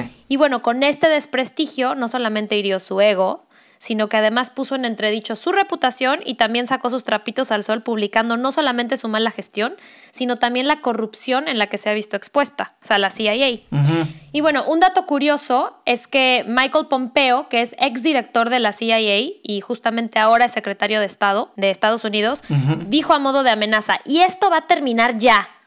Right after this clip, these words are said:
Speaker 1: O sea, que iba a terminar con Wikileaks y con sus publicaciones.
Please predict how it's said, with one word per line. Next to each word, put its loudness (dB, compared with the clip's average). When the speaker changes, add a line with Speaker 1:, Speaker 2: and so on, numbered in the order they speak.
Speaker 1:
O -2
sea, 2
que 0
iba 6
a 0
terminar 0
con -2
Wikileaks 0
y -6
con -2
sus -6
publicaciones. -2